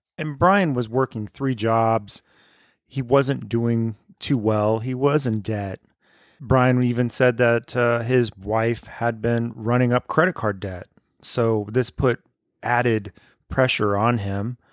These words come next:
and he really could use that twenty-one thousand dollars that, uh, Brett owed him. So Brian's making sure that he can get this money, and, uh, he assumes that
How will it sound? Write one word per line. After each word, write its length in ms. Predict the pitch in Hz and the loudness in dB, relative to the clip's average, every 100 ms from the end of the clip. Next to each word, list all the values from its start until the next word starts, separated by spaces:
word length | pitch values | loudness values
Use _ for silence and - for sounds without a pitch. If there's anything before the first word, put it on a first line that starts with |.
| _ _ _ _ | _ _ _ _
and 220 | 127 123 | -6 -4
he 160 | 127 147 | -2 -2
really 640 | 110 120 131 139 135 135 - _ _ _ _ _ _ _ - | 0 4 4 4 0 -4 -10 _ _ _ _ _ _ _ -6
could 200 | 156 120 | -4 -2
use 500 | 127 160 127 127 120 | 2 4 4 2 0
that 360 | 104 101 98 _ _ - | -2 -2 -6 _ _ -10
twenty-one 540 | - 120 110 117 113 | -2 -2 0 -2 -2
thousand 440 | 120 113 117 113 | 0 2 0 0
dollars 520 | 110 123 127 110 113 107 | 2 4 4 2 0 -2
that, 360 | 107 104 - | -2 -2 -2
uh, 180 | 107 107 | -2 -2
Brett 280 | 98 117 113 | 2 2 2
owed 240 | 135 139 - | 0 0 -2
him. 340 | 90 104 104 _ _ | -10 -12 -18 _ _
So 320 | - 110 107 | -6 -2 0
Brian's 800 | 98 107 107 110 113 113 104 - _ _ _ - | -2 -4 -2 0 0 -2 -4 -10 _ _ _ -4
making 400 | 113 113 120 113 | -4 -2 -2 -2
sure 300 | 143 147 127 | 2 2 4
that 280 | 117 101 | 2 0
he 160 | 107 110 | -4 -6
can 160 | 110 110 | -4 -4
get 180 | 113 | -2
this 180 | 127 123 | -2 -2
money, 380 | 120 117 131 160 | 0 2 0 -2
and, 280 | 107 104 107 | -4 -2 -2
uh, 280 | 110 110 110 _ _ _ _ _ | 0 -2 -4 _ _ _ _ _
he 200 | - 117 | -4 2
assumes 640 | 117 - 139 135 127 135 - | 2 4 6 6 4 2 0
that 540 | 104 104 104 - | 0 -2 -6 -12